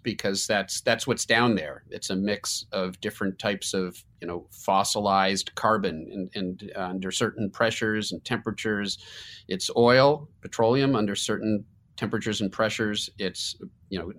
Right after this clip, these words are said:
methane gas, uh, natural gas is largely methane, um, and under certain pressures and temperatures, it gives you coal. And all of that stuff is fossil fuels. All of that stuff is carbon that was buried beneath the surface of the planet for millions of years,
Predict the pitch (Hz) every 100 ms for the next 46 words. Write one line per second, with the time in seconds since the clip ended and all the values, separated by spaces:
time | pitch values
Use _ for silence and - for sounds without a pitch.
0 | 107 98 101 - 98 92 107 113 147 -
1 | - - 90 87 92 101 98 - 104 95
2 | 98 110 104 - 98 92 90 104 113 135
3 | 135 139 - - 87 87 95 - 98 95
4 | 101 92 98 95 104 98 98 98 101 107
5 | 98 110 107 107 - - 143 95 - -
6 | 104 - 117 147 147 143 - - 120 117
7 | 107 - 107 - 104 - 139 107 98 -
8 | - 110 131 143 - - 117 98 - -
9 | 120 113 95 95 - 90 92 - 110 120
10 | 123 107 - - 104 117 113 - 147 131
11 | 123 - 98 98 - 127 120 107 - 101
12 | 98 113 110 101 95 104 147 117 104